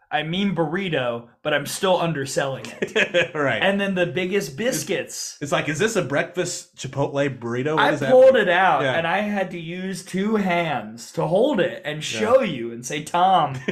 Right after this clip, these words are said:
Speaker 1: look at the
Speaker 2: <laughs>
Speaker 1: size of this tortilla'd
Speaker 2: Right.
Speaker 1: thing." All for thirteen dollars, along with a coffee.
Speaker 2: Yeah.
Speaker 1: And I think a tea and a water. I got a lot of crap.
Speaker 2: Yeah.
Speaker 1: It was great. I got the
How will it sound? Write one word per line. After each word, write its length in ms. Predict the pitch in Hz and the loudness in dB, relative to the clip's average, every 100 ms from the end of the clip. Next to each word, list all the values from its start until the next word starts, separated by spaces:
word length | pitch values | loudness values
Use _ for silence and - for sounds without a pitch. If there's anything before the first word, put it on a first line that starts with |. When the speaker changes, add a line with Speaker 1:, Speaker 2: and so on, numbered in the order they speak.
| - | 0
Speaker 1:
look 200 | 262 202 | 2 2
at 140 | - | 0
the 80 | - | 0
Speaker 2:
<laughs> 160 | - 202 | -2 0
Speaker 1:
size 720 | 185 214 156 123 127 131 - _ _ | 4 6 4 0 -8 -12 -18 _ _
of 180 | 143 135 | -6 -4
this 320 | 151 139 - - | -4 -6 -10 -4
tortilla'd 800 | 180 170 139 123 202 190 175 156 | 0 2 0 -2 0 0 -2 -4
Speaker 2:
Right. 60 | 135 | -4
Speaker 1:
thing." 540 | 175 160 120 107 - _ _ - | -2 0 -2 -10 -14 _ _ -6
All 200 | 156 196 | -2 0
for 160 | 202 208 | 0 -4
thirteen 340 | 190 175 175 | -2 -4 -2
dollars, 220 | 156 120 | -2 -2
along 260 | 147 175 196 | 0 0 0
with 100 | 190 | -2
a 60 | 175 | -4
coffee. 520 | 170 135 - - - - | -4 -6 -10 -16 -18 -6
Speaker 2:
Yeah. 240 | 120 101 95 | -2 0 0
Speaker 1:
And 280 | 180 220 196 | 0 2 2
I 80 | |
think 180 | 180 185 | 0 -2
a 60 | 185 | -4
tea 420 | 185 214 160 120 | -4 -4 -4 -2
and 200 | 175 214 | 0 2
a 40 | |
water. 380 | 214 196 208 151 160 | 2 0 0 -2 -2
I 120 | 269 | -2
got 240 | 269 156 | 0 -2
a 40 | 120 | -4
lot 180 | 160 127 | -6 -6
of 60 | |
crap. 360 | - 131 - _ | -8 -10 -10 _
Speaker 2:
Yeah. 240 | 143 107 - - _ _ _ _ _ _ _ - | -2 -2 -4 -12 _ _ _ _ _ _ _ -6
Speaker 1:
It 60 | |
was 120 | 156 139 | -4 -2
great. 300 | 151 123 107 | 0 -2 -2
I 140 | 127 139 | -2 0
got 260 | 139 135 | -2 -2
the 540 | 147 139 135 131 135 | -4 -4 -4 -6 -10